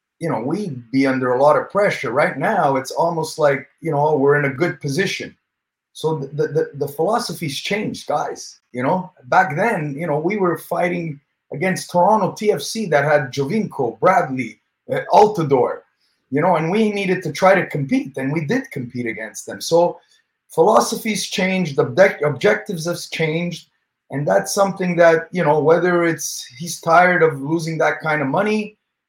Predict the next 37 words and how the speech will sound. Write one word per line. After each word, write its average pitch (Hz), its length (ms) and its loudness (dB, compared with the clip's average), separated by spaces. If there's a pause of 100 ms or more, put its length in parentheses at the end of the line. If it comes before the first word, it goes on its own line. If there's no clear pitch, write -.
(160)
um, 117 920 -4
I 135 80 -4
don't 196 220 2
know. 190 360 2 (100)
I, 127 100 -2 (180)
I, - 120 -6
I'm 143 120 -2
not 165 240 0
there 190 240 2
anymore. 131 460 -4 (400)
Uh, 113 340 -4 (100)
but 123 120 -2
I 175 240 6
knew 180 580 0 (160)
back 147 340 4
way 147 220 2
when, 175 520 0 (440)
you 151 100 -6
know, 147 220 0
we'd 220 240 -4
have 160 400 2
those 123 280 -8
conversations 120 920 -10
of, 117 180 -8 (460)
you 120 100 -8
know, 120 220 -2
going 131 280 -2
younger 123 560 -2
and, 110 260 -4
and 113 220 -10
trying 139 300 -4
to 127 60 -4
invest 123 480 -6
in, 120 220 -12
in 113 260 -12
young 127 340 -4
players. 131 480 0